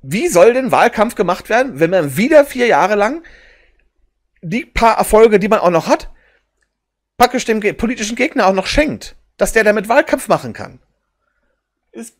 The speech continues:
es will nicht in meinen Kopf. Es will nicht in meinen Kopf. Aber da sind halt Hillary Clinton und die S P D komplett gleich.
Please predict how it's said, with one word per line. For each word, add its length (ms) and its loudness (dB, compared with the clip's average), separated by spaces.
es 220 -10
will 300 0
nicht 300 -4
in 120 -4
meinen 260 0
Kopf. 360 -6
Es 180 -8
will 160 -4
nicht 200 -8
in 100 -8
meinen 220 -6
Kopf. 340 -10
Aber 400 -2
da 220 2
sind 220 -2
halt 200 0
Hillary 260 -2
Clinton 320 -8
und 140 -6
die 100 -6
S 120 -4
P 100 0
D 200 -4
komplett 360 -6
gleich. 340 -6